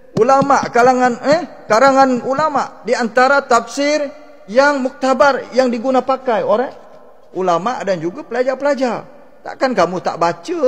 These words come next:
ni? Takkan kamu tak baca Quran, tak tengok terjemahan? Jangan, yang pertama, jangan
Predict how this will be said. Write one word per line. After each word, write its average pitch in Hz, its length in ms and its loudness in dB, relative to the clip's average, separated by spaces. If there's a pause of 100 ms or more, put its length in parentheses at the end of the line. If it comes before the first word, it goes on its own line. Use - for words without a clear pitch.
(120)
ni? 302 240 -14
Takkan 247 320 -2
kamu 208 320 -2
tak - 480 -4
baca 190 260 0
Quran, 214 400 -4
tak 196 220 -6
tengok 226 320 -6
terjemahan? 262 720 -2 (1080)
Jangan, 131 720 -4
yang 117 160 -6
pertama, 123 400 -6
jangan 120 640 -6